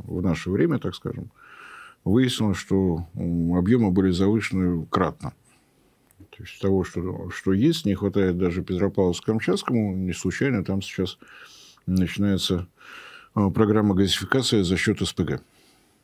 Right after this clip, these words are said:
Регистрационный терминал, опять же, пытались договориться с «Новатэком», но «Новатэк» — это компания, которая добывает газ на территории России. С учетом всех налоговых льгот, э,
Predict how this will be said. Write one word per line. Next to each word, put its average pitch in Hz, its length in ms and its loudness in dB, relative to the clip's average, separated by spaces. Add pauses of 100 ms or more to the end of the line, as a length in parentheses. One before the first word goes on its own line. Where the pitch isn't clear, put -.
(560)
Регистрационный 73 760 -4
терминал, 117 640 0 (340)
опять 76 300 -4
же, 73 280 -14 (760)
пытались 78 400 -2
договориться 85 480 0
с - 100 -6
«Новатэком», 117 600 2
но 95 260 -2
«Новатэк» — 95 480 0
это 90 140 -6
компания, 92 440 0
которая 92 300 -2
добывает 90 420 2
газ 90 220 0
на 85 140 -2
территории 95 480 0
России. 135 440 0 (520)
С - 200 -10
учетом 85 360 -4
всех - 240 -6
налоговых 90 520 -2
льгот, 104 200 -2 (960)
э, 73 280 -4